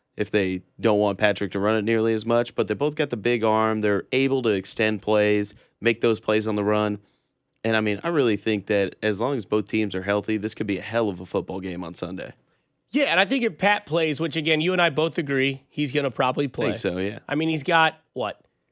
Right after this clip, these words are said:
Speaker 2: six days to get cleared, and he's gotta go through all this, and a lot of teams
Speaker 1: And we're,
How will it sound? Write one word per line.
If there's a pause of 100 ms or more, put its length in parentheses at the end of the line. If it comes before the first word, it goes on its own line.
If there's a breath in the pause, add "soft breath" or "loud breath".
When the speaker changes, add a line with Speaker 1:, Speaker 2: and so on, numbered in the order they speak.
(360)
Speaker 2:
six
days
to
get
cleared,
and
he's
gotta
go
through
all
this,
and
a
lot
of
teams
Speaker 1:
And
we're,